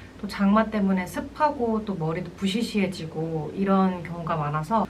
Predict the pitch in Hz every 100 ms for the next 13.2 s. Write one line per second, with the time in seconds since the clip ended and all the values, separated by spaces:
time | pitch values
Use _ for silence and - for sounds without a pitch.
0 | - 311 - 311 254 180 170 196 202 165
1 | 170 170 240 254 214 196 196 180 156 180
2 | 202 196 180 156 147 165 165 180 160 -
3 | 185 165 226 269 269 - - 208 320 339
4 | 320 302 - 196 185 156 165 247 269 294
5 | 208 180 - 269 202 190 277 294 277 269
6 | 262 - 156 - 208 190 - 202 175 160
7 | 190 175 156 175 - 170 160 160 160 160
8 | - - - - - 226 214 190 247 247
9 | - 277 269 254 240 262 226 185 160 233
10 | 226 196 156 - - - - - 180 180
11 | 175 190 208 202 202 196 240 311 - 330
12 | 330 - 247 240 240 240 196 - 185 220
13 | 233 151